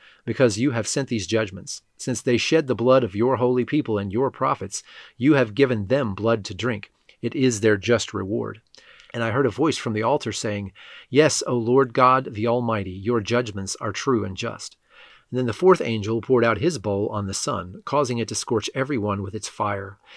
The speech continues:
Everyone was burned by this blast of heat, and they cursed the name of God, who had control over all these plagues. They did not repent of their sins and turn to God and give him glory.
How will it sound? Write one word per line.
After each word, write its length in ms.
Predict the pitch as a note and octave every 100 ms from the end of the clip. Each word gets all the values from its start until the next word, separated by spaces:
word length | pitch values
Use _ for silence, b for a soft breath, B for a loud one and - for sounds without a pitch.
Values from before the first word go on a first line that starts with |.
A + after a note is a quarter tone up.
| B B -
Everyone 380 | C3 D#3 C#3+ B2+
was 140 | F#2+
burned 440 | F2+ D3 A#2 G#2+
by 140 | G#2+ G#2+
this 180 | A2 -
blast 540 | G#2 A#2 A#2+ G#2+ -
of 140 | A#2+
heat, 340 | - D#3 G#2 - b b
and 120 | A#2
they 120 | A2+ G#2
cursed 380 | D#3 D#3+ -
the 80 | G#2+
name 180 | C3 C#3+
of 160 | A2+ F#2+
God, 400 | C#3 A2 G2+ -
who 120 | B2+
had 200 | G#2 A#2+
control 500 | A#2+ G#2+ D3+ D#3+ C3
over 240 | B2 A2
all 260 | A2+ B2+ C3
these 200 | G#2+ G2
plagues. 560 | - C#3 A2 G#2+ - - B B B
They 100 | C3
did 120 | D3
not 160 | F3 E3+
repent 320 | B2+ G#2+ D#3
of 120 | C3
their 100 | G#2+
sins 380 | G#2 C#3+ A2 G2
and 140 | G#2 F#2+
turn 220 | C3+ D3
to 80 | A2+
God 280 | G#2 G2 G#2
and 180 | A2
give 160 | G2+ G#2
him 160 | G#2 G2
glory. 480 | G#2+ A2 G2+ G#2